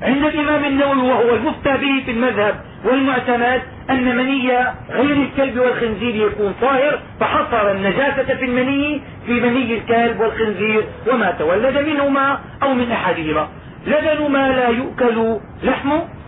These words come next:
الجزء المنفصل من الحي إذا كانت ميتته نجسة فإنه يعتبر نجسا، ويستثنى من ذلك شعر المأكول فإنه طاهر، وكذلك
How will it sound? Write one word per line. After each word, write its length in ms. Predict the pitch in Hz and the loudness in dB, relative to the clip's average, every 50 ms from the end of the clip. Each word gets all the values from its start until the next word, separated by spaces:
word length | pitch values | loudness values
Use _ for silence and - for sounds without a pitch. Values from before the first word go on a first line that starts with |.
| - - - - | -20 -10 -4 0
الجزء 500 | 247 262 - - 349 349 269 - 339 302 | 0 0 2 2 2 2 2 0 0 0
المنفصل 720 | 285 262 269 262 240 - - 269 - - 254 262 240 247 | 2 2 2 0 0 0 0 -2 -2 -2 -2 -2 0 2
من 140 | 233 233 233 | 2 2 2
الحي 720 | 233 208 - - 226 247 240 214 214 226 226 226 233 233 - - - - - - - | 2 2 2 0 0 0 0 0 0 0 0 0 -2 -4 -6 -12 -16 -16 -8 -2 0
إذا 440 | 339 320 240 269 262 240 220 214 214 - - - | 0 2 2 2 2 2 0 -2 -4 -8 -6 -2
كانت 460 | 240 262 277 302 302 285 285 285 - - - 196 | 0 2 2 2 2 0 0 -2 -2 -4 -6 -2
ميتته 920 | 214 240 240 214 - - 247 247 - 240 233 202 202 214 214 220 226 233 - - - - - - | 0 0 0 0 0 0 0 0 0 -2 -2 0 0 0 0 0 0 -2 -6 -10 -16 -12 -4 -2
نجسة 640 | 226 220 202 247 240 - 226 226 226 233 226 214 | 0 0 2 0 0 0 0 0 0 0 -2 0
فإنه 480 | - 196 170 190 214 214 214 202 196 190 | 0 -2 -2 0 0 2 2 2 2 2
يعتبر 600 | 175 170 170 - 202 202 196 202 208 226 240 247 - - - - - | 2 2 2 2 0 2 2 2 2 2 0 -2 -4 -8 -12 -6 0
نجسا، 500 | 220 247 202 151 156 147 - - 190 233 - - - - - | 0 2 2 2 -2 -4 -4 -4 -4 -4 -6 -12 -10 -4 -2
ويستثنى 640 | 294 285 262 - - - 254 233 - - 180 175 170 | 0 0 0 0 0 -2 -2 -2 -2 -2 -4 -4 -4
من 140 | 165 156 147 | -4 -4 -2
ذلك 640 | 135 180 220 247 233 247 233 - 233 233 233 226 - - - - - - | 0 2 2 2 0 -2 -2 0 0 2 2 0 -2 -4 -10 -8 -4 0
شعر 360 | 240 240 214 202 208 208 196 196 | 0 2 2 2 2 2 0 0
المأكول 840 | 190 180 175 208 220 214 - 214 208 208 202 196 196 190 190 190 - | 0 0 -2 -2 -2 -2 -4 -2 0 0 2 2 2 0 -2 -2 -4
فإنه 680 | - 170 190 190 185 180 185 175 165 175 175 175 185 185 - - - - - | -4 -4 -4 -2 -2 0 0 2 2 2 2 2 0 -2 -4 -10 -10 -4 0
طاهر، 320 | 214 190 170 147 160 160 | 2 2 2 2 0 0
وكذلك 720 | 180 180 170 175 160 156 208 220 233 240 240 - 254 254 262 | 0 0 0 0 0 2 2 2 2 0 0 0 0 0 0